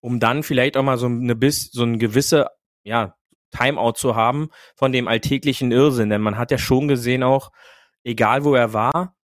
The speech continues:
ähm, er wurde von den Leuten gefeiert,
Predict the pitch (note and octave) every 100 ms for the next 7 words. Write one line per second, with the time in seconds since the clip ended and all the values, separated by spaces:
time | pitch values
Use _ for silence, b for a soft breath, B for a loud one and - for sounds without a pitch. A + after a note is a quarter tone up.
0 | _ A#2+ A#2+ A#2 - _ A#2 A#2 C#3+ C#3
1 | C#3 C3 B2 A#2 C3 C#3 B2 A#2+ A#2 A#2
2 | - G#2 A2+ D#3 E3 E3+